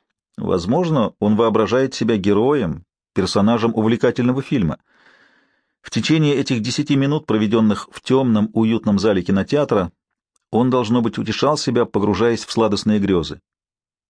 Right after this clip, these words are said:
Тем болезненнее оказалось для него возвращение в реальность. Зажегся свет,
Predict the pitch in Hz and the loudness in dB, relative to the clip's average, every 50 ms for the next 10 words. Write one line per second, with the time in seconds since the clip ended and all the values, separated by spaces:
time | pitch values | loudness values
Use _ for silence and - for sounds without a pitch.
0 | _ _ _ _ - - 127 147 156 147 127 110 110 123 123 123 139 160 180 180 | _ _ _ _ -6 -2 0 0 2 0 0 0 2 2 2 2 2 0 0 0
1 | 151 135 131 123 117 110 101 98 90 92 98 - 110 107 95 120 127 127 110 92 | 0 0 0 2 2 2 2 0 0 -2 -2 0 0 0 2 2 0 0 0 -2
2 | 87 98 101 98 101 104 104 123 135 131 127 - _ _ _ _ - 98 101 95 | 0 0 2 2 2 2 2 0 0 -2 -4 -8 _ _ _ _ -2 0 0 2
3 | 98 92 - - 123 117 110 107 92 95 95 92 85 80 76 71 - - - - | 0 0 0 0 0 2 2 2 2 2 2 2 0 0 -2 -6 -8 -12 -14 -20
4 | _ _ _ _ _ _ _ _ _ _ _ _ - 87 107 107 - - - - | _ _ _ _ _ _ _ _ _ _ _ _ -2 0 0 0 0 -2 -4 -6
5 | 87 - - 98 127 156 151 - | -8 -4 0 0 0 0 0 -4